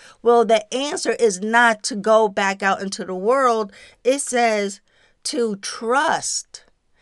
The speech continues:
in the name of the Lord and rely on your God. That's how you make it through pain, grief,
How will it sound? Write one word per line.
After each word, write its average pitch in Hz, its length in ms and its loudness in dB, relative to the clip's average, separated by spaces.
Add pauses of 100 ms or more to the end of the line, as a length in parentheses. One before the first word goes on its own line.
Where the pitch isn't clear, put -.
(260)
in 285 340 -2
the 262 120 6
name 247 680 -2
of 233 260 0
the 208 140 0
Lord 208 640 2 (320)
and 226 300 -2
rely 214 920 2 (380)
on 214 440 0
your 220 360 4
God. 226 720 -2 (340)
That's 262 280 0
how 254 240 0
you 240 280 -2
make 247 400 0
it 247 200 -6
through 233 440 -2
pain, 226 640 -2
grief, 214 560 -2